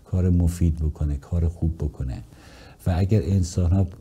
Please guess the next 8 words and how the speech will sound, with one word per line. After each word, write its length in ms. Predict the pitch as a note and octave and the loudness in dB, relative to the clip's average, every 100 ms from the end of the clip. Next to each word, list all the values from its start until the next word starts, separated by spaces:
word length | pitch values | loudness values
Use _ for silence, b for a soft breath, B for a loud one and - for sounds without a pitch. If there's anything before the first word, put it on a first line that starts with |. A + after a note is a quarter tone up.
| - | -6
کار 240 | - F2+ F2 | -2 0 -2
پلید 440 | - E2+ F#2 F2 | 0 2 2 4
می‌کنن 500 | F2 E2+ D#2+ D#2+ D#2 | 0 0 0 0 0
یا 120 | D#2 | 0
پلیدی 520 | D2+ - E2 D#2+ E2+ F2+ | -4 -2 0 2 2 0
ازشون 380 | E2 D#2+ E2 | 0 -2 0
سر 320 | D#2 - D#2+ D#2+ | -4 -2 -2 2
می‌زنه، 720 | D#2+ D#2+ D#2+ F#2 G2 E2+ | 0 0 0 2 0 0